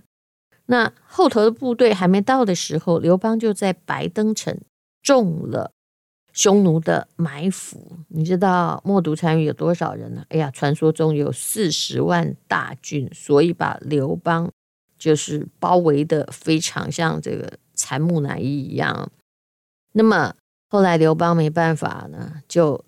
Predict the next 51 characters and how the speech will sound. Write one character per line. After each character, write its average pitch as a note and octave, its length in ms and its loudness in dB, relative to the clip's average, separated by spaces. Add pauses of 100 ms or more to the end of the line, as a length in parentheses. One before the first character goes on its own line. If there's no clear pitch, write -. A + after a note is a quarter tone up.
(160)
哎， D3 100 -4
还 C3+ 380 -4
好 D3+ 180 0
有 D3+ 140 0
个 C#3+ 120 0
计 F3+ 300 -4
策， - 360 -6 (180)
他 F3+ 140 -4
用 F3 260 0
了 D3+ 100 -4
陈 D#3+ 360 -2
平 D#3 220 -4
的 D#3+ 80 0
计 F#3+ 220 -6
策 F#3+ 300 -4 (460)
去 - 320 0 (140)
贿 D4 340 6
赂 A#3 300 6 (320)
单 F3 240 0
于 F#3 140 2
的 F3+ 320 0
王 C3+ 260 0
妃。 E3 480 0
那 A3 80 -6
这 B3+ 100 -2
个 A#3+ 80 -2
贿 A#3 180 4
赂 G#3 180 4
的 F3 60 0
方 F#3 180 0
法 E3+ 140 0
很 - 120 -8
奇 - 220 -4
怪， E3 260 -2
意 G3 140 -2
思 E3+ 120 -4
就 E3+ 200 -2
是 D#3+ 140 -10
说， D#3+ 460 -2 (340)
哎 E3+ 120 -2
呀， D#3+ 340 -2
如 D#3+ 160 0
果 A#2 300 -2
这 C3+ 160 -6
个 A#2+ 140 -6
汉 D#3+ 260 -2
朝 - 400 -8
投 C3 240 -4
降 C#3+ 300 -6
了 - 100 -6
哈 - 460 -12